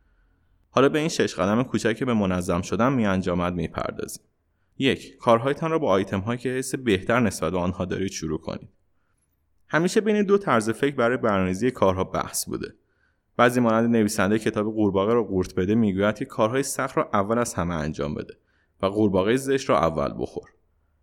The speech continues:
اما دسته دیگر در مقابل این نظریه می‌گویند که نه، کارهای آسان را اول انجام بده، چون حس رضایت بیشتری خواهی کرد. اما واقعیت این است که این بحث نظری پردازاست.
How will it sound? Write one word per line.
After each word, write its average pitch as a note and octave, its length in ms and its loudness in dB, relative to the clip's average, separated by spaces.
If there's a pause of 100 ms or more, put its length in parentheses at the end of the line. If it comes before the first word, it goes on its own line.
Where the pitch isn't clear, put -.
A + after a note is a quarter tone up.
(160)
اما D#3 180 4
دسته C#3 340 0
دیگر C3 180 0
در B2 140 4
مقابل G#2 380 2
این B2 140 2
نظریه F#2 360 2
می‌گویند G2 380 0
که B2 80 -2
نه، G#2+ 300 0 (560)
کارهای G2 300 2
آسان F#2 420 2
را D#2+ 160 2
اول D2+ 240 -2
انجام D2 380 -4
بده، C2+ 340 -4
چون D3 180 0
حس C3+ 260 -2
رضایت G#2 400 2
بیشتری F#2+ 460 0
خواهی D#2 280 -4
کرد. - 280 -12 (760)
اما D3+ 200 2
واقعیت A#2+ 440 2
این C#3+ 100 2
است C#3+ 120 -6
که - 80 -4
این D#3+ 200 -2
بحث D3+ 260 -2
نظری F2 420 0
پردازاست. D#2 840 -6